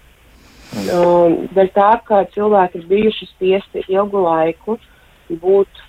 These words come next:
Speaker 2: visu laiku kopā, ir iznākuši uz āru, nu, tie jautājumi, tās gros-, domstarpības, kuras līdz šim netika risinātas, un, diemžēl, jāsaka, ka vardarbība ģimenē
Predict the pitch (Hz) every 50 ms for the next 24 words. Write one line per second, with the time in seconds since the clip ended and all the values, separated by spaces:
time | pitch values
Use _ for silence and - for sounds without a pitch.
0 | _ _ - 175 190 - - 175 170 180 - - 190 - - - 160 160 160 -
1 | _ - 208 220 254 302 - - - - _ - - - - _ _ - 190 196
2 | 202 214 220 196 202 208 190 202 180 160 165 - 170 - - - 170 170 185 185
3 | 190 190 185 170 165 160 165 165 165 165 165 - _ - - 185 185 185 185 -
4 | _ - 190 185 180 175 165 175 185 - 190 165 160 165 - 165 160 160 - -
5 | 180 175 185 - - 175 - 170 180 185 - 185 175 202 170 165 165 160 - -
6 | - - - - - - - - - 175 170 - - - 185 180 175 180 180 -
7 | - - 175 165 165 160 - - 202 220 220 233 226 - 220 214 - - 175 180
8 | 170 160 160 165 170 180 185 208 208 202 196 185 170 165 165 170 170 - - -
9 | - - - 160 170 175 170 170 170 165 - 160 160 156 - - - 160 165 175
10 | 190 202 208 208